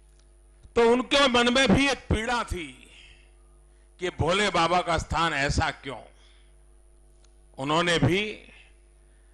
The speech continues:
बीएचयू में अपनी बात बताते समय इस पीड़ा को व्यक्त करने से रोक नहीं पाए थे।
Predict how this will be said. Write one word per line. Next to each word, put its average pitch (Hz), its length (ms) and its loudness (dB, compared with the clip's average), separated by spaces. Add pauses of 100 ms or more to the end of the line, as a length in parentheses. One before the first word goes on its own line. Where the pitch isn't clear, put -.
(160)
बीएचयू 151 460 2
में 180 120 0
अपनी 156 240 0
बात 139 280 2
बताते 139 520 -2
समय 135 540 -6 (1200)
इस 156 120 2
पीड़ा 156 420 2
को 165 180 0
व्यक्त 139 380 -4
करने 147 320 -4
से - 180 -2
रोक 123 280 -2
नहीं 135 220 -10
पाए 95 320 -14
थे। - 300 -20